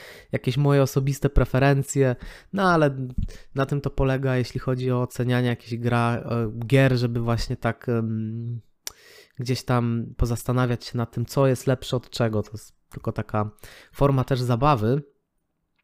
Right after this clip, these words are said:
Natomiast, y, jeśli chodzi dalej o pewne, o ten model walki w tych dwóch Doomach, y, w-, jeśli chodzi o Dooma dwa tysiące szesnaście i Doom Eternal, to bardzo szybko też, y,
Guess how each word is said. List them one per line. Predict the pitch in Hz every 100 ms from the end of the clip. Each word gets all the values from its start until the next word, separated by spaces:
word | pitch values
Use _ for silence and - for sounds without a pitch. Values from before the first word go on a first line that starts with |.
| _ - - - -
Natomiast, | 135 185 156 123 101 - 120
y, | 120 120 117 123
jeśli | 143 -
chodzi | 156 226 190
dalej | 165 156 120 113
o | 117
pewne, | 123 156 151 156 147
o | 127 127 - 139
ten | - 160
model | 151 156 151
walki | 139 147 139 - 143 135
w | 127 127
tych | - 131
dwóch | 127 123 123 127 147 139
Doomach, | 131 135 120 104 95 - - - - - -
y, | 123
w-, | - _ _ _ -
jeśli | 131 143 - 156
chodzi | 165 202 202
o | 175
Dooma | 151 139 180 196
dwa | 170 165
tysiące | 165 175 160 151
szesnaście | - 143 165 151 139 - 127 151 135
i | 135
Doom | 160
Eternal, | 156 - 135 139 151 - - -
to | 156
bardzo | 185 190
szybko | 185 196 - 185
też, | 185 165 -
y, | 147 147 139